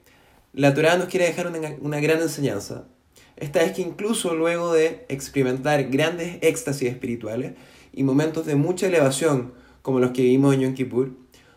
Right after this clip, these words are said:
no podemos estar satisfechos con haber logrado esos niveles y luego bajar la guardia y dormirnos en los laure-, en los laureles, ya que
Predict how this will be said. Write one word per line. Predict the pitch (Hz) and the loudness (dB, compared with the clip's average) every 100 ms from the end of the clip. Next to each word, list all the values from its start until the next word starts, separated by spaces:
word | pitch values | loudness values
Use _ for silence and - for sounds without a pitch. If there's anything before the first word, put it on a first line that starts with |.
| _ | _
no | 147 185 | -2 2
podemos | 190 202 202 196 | 6 4 4 0
estar | 190 190 | 0 -2
satisfechos | 202 170 143 170 165 190 | -2 -6 -4 -6 -4 -8
con | 185 160 180 - _ _ _ _ - | -4 -4 -4 -10 _ _ _ _ 2
haber | 143 165 | 4 6
logrado | 175 170 175 170 | 4 4 4 2
esos | 175 | -2
niveles | 156 160 160 160 185 - _ | -2 4 4 2 -4 -12 _
y | 147 | 0
luego | 151 185 196 214 - - _ _ - | 4 4 4 2 -4 -18 _ _ -6
bajar | 135 143 180 | 0 2 2
la | 180 170 | 4 4
guardia | 165 180 180 185 170 | 6 6 6 4 4
y | 165 185 - - | 0 -2 -4 -6
dormirnos | 143 139 147 160 160 156 | 0 2 2 2 0 0
en | |
los | 139 135 | 0 2
laure-, | 123 117 104 - | 2 0 -2 -4
en | 117 | -2
los | 120 | 0
laureles, | 123 123 110 95 - | 2 2 0 -4 -4
ya | 135 | -4
que | 156 - - | -2 -4 -6